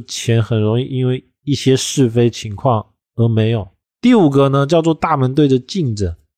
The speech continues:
正常情况下，家里的门口其实是不会有镜子出现的，而是因为现在啊，尤其现代的楼房、电梯房哦，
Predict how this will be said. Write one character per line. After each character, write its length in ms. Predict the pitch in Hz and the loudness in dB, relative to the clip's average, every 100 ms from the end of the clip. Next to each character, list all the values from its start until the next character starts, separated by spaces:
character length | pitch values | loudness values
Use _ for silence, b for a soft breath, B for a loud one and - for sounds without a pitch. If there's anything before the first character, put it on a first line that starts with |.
| _ | _
正 200 | - 311 | 0 2
常 240 | 185 156 160 | 2 0 2
情 140 | 170 | 2
况 160 | 180 180 | 2 2
下， 180 | 170 156 | 0 0
家 240 | 180 190 | 2 2
里 140 | 185 | 4
的 140 | 123 117 | 2 2
门 200 | 113 123 | 2 0
口 200 | 139 113 | 0 0
其 120 | 127 | 0
实 100 | 143 | -2
是 60 | 143 | -2
不 200 | - 120 | -4 -2
会 160 | 196 | 2
有 120 | 135 95 _ - | 2 0 _ -4
镜 240 | 240 156 | 0 2
子 140 | 117 | 0
出 240 | 101 - 117 | -2 -4 -4
现 260 | - 110 | -2 -2
的， 100 | 92 - _ _ _ | -4 -10 _ _ _
而 260 | 131 147 214 | 2 4 4
是 240 | - 269 | 2 2
因 220 | 233 226 | 2 0
为 100 | 226 | 0
现 400 | 202 - 254 175 | 0 0 0 0
在 140 | 139 143 | 2 2
啊， 260 | 117 98 104 | 4 2 0
尤 80 | 135 | -2
其 160 | 156 | 0
现 480 | 151 - - 170 131 | -2 -2 0 0 2
代 240 | 147 135 107 | 2 2 2
的 240 | 110 104 | 0 0
楼 340 | 104 101 107 | 0 0 0
房、 320 | 143 104 95 101 | -2 -4 -6 -2
电 220 | 160 123 | 0 0
梯 240 | - 117 | -4 -2
房 300 | 123 101 87 | -2 -2 -8
哦， 160 | 90 | -8